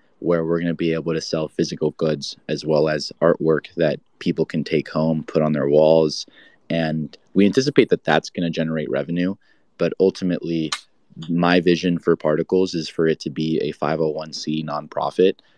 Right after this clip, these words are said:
and for people who care about the artists and kind of this new, this new era of, like,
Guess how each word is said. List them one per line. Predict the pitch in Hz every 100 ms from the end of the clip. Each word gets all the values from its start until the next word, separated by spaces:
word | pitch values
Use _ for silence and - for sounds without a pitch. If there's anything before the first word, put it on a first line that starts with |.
| _
and | 80 80
for | - 78
people | - 82 85 82 -
who | 80 80 - _ -
care | 87 82 87
about | 80 78 - _ _ -
the | -
artists | 76 78 85 - - -
and | - 78 76 69 _ -
kind | - 87
of | 78
this | - 82
new, | 80 85 85 87 - _ _ _ _ _ _ -
this | 104 -
new | 104 107
era | 80 90 107 78 - -
of, | 85 85 76
like, | 85 82 _